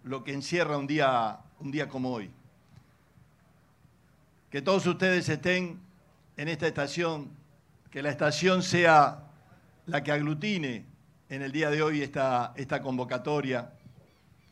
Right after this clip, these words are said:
expresa muchas cosas. Expresa un,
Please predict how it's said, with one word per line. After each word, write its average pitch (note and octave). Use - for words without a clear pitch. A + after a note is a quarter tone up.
expresa E3+
muchas F3
cosas. -
Expresa F#3+
un, F3